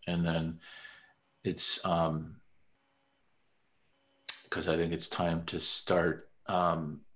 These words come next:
working on the language. I've asked Ron to check in with the folks who have testified with us, um, to invite them back to be in the room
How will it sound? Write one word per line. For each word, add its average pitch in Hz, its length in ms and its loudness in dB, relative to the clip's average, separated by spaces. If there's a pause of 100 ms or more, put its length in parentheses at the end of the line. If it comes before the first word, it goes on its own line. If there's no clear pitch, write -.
(760)
working 98 380 2
on 90 120 2
the 87 60 0
language. 87 600 2
I've 90 140 0
asked 85 340 2
Ron 87 600 4
to 82 560 2
check - 440 0
in 85 300 2
with 82 420 0 (760)
the 107 100 0
folks - 300 4
who 90 80 6
have 82 140 2
testified 87 880 4
with 90 200 0
us, - 480 2 (720)
um, 82 540 -2 (800)
to 87 100 -2
invite 87 300 2
them 85 180 2
back 85 320 4
to - 80 -4
be 85 140 0
in 85 100 0
the 82 80 -2
room 101 420 2